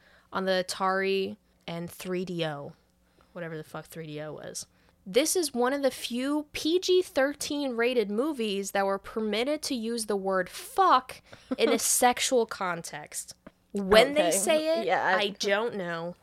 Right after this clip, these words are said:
Speaker 1: <laughs> A T V news report about Bergstrom suicide, I guess that's the guy who blew his brains out, is presented by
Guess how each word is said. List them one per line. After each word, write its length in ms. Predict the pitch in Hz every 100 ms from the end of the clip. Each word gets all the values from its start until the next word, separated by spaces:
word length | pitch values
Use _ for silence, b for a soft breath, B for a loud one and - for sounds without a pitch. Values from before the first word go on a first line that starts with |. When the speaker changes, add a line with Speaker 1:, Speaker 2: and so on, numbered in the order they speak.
| -
Speaker 1:
<laughs> 1500 | 277 269 - _ _ - _ _ _ _ _ _ _ 147
A 60 | -
T 180 | - 285
V 120 | 277
news 260 | 262 247 247
report 360 | 233 - 196 -
about 640 | 190 180 180 175 175 175
Bergstrom 720 | 196 220 240 - - 226 220
suicide, 840 | 220 - 214 208 - 165 160 170 -
I 80 | 175
guess 220 | 170 165
that's 240 | - 180 -
the 80 |
guy 220 | 214 180 190
who 140 | 220
blew 200 | 202 175
his 180 | 170 240
brains 380 | - 175 170 170
out, 440 | 170 175 - - - _ _
is 180 | 220 214
presented 760 | - 214 202 214 240 277 233 -
by 440 | 196 190 185 175